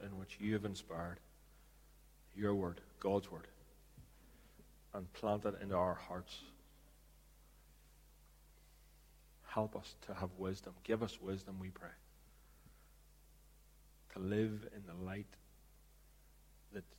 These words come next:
trials that are in our life are producing your will,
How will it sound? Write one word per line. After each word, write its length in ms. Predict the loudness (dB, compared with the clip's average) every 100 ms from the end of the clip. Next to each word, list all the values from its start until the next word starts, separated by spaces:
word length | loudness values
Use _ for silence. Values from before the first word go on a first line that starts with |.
| -12
trials 540 | -8 -2 2 4 2
that 80 | 0
are 80 | 0
in 100 | 0
our 120 | 0
life 240 | -2 -4 -8 -10
are 120 | -12 -10
producing 640 | -10 -4 -2 0 -2 -12 -16 -20 -20 -20 -20 -12
your 300 | -4 -2 -2
will, 340 | -2 -2 -4